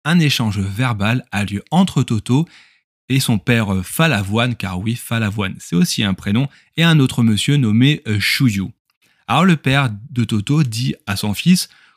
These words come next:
Comment, euh, t'appelles-tu ? » Et Toto, buté, dit, « Bah moi, je veux me purger. » Et ce, son père, Falavoine, se retient et dit, « Oh, euh, mais, euh, il s'appelle Toto. »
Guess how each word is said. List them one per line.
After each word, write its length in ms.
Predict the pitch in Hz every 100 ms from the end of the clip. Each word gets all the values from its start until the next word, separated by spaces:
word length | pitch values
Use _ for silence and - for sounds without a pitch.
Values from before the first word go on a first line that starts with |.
| _ -
Comment, 480 | 175 160 160 170 -
euh, 80 | 104
t'appelles-tu ? » 720 | - 135 123 104 - 101 92 _ _ _ _ _ _ _ -
Et 100 | 151
Toto, 400 | 175 139 139 156
buté, 480 | 120 123 - 151 131
dit, « 280 | 120 175 139
Bah 180 | 113
moi, 220 | 123 170 170
je 120 | 113
veux 260 | 104 170
me 240 | 175 160 190
purger. » 580 | - - 196 151 151 - _ - - _ _ _ -
Et 120 | 185
ce, 460 | 143 147 117 110 104
son 240 | - 113
père, 420 | - 156 190 107
Falavoine, 560 | - 127 104 98 120 139
se 180 | - 143
retient 380 | 127 110 - 143
et 40 |
dit, « 260 | 104 107 - - - _ _ _ _ _
Oh, 520 | 262 277 254 220 185
euh, 680 | 147 131 127 127 123 120 113 107 - _ _
mais, 360 | 151 170 160 156
euh, 160 | 143 139
il 80 |
s'appelle 580 | 135 143 - 143 131 120
Toto. » 520 | - 196 - 277 226